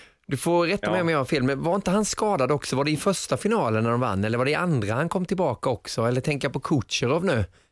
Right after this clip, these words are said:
Speaker 1: Det var någon av dem som hade lite skadebekymmer i, i något slutspel, vet jag, och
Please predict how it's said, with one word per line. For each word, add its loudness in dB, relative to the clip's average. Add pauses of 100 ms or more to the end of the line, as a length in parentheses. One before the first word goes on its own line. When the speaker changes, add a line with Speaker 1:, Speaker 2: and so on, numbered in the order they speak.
(120)
Speaker 1:
Det -4
var 0
någon 2
av 2
dem 2
som 0
hade 0
lite -4
skadebekymmer 0
i, 2
i 2
något 0
slutspel, -2
vet -2
jag, 2
och -2